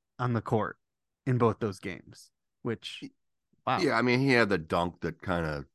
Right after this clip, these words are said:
Speaker 2: <laughs> was the, uh, individual highlight of the entire holiday tournaments. Uh, you know, that was fortunately captured on, on video and different
Speaker 1: <laughs> Yeah.
Speaker 2: angles.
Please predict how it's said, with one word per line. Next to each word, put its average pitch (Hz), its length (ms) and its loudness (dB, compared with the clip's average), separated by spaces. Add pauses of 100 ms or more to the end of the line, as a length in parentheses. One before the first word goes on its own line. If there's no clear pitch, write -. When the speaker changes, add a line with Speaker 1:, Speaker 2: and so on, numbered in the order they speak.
(360)
Speaker 2:
<laughs> - 440 -16
was 87 220 -6
the, - 140 -6
uh, - 80 -6 (600)
individual 87 920 -4 (280)
highlight 82 460 -6
of 78 180 -10
the 78 120 -6
entire 71 560 -4
holiday 80 320 -4
tournaments. 76 580 -6 (540)
Uh, 73 500 -4
you 78 80 -6
know, 73 100 -6
that 76 120 -6
was 71 240 -12 (1120)
fortunately 85 380 -4
captured 76 480 -8
on, 73 240 -8 (180)
on 76 160 -8
video 78 400 -4
and 69 140 -10 (120)
different 113 280 4
Speaker 1:
<laughs> - 20 0
Yeah. 95 60 6
Speaker 2:
angles. 87 440 -2